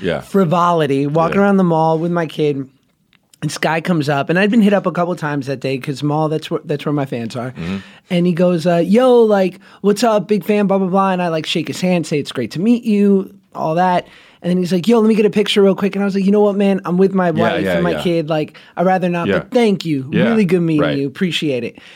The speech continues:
Speaker 2: And he was like, "Yeah, no problem," walked off. Because I also, like,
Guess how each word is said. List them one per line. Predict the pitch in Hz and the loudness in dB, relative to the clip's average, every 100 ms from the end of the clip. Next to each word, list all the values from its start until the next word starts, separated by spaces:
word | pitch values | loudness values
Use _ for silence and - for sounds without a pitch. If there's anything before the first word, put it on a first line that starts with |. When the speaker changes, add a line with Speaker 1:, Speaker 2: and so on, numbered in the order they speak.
| - _ | -20 _
Speaker 2:
And | 208 220 214 202 | 2 4 4 2
he | - 240 | 0 2
was | 220 | 2
like, | 233 240 | 2 2
"Yeah, | 349 | 2
no | 247 | 2
problem," | 208 175 165 | 0 -2 0
walked | 160 151 - | 0 0 0
off. | 156 135 _ _ _ _ | 0 -2 _ _ _ _
Because | 214 214 220 | 0 2 2
I | 226 | 2
also, | 269 294 | 0 2
like, | 247 202 180 | 2 2 0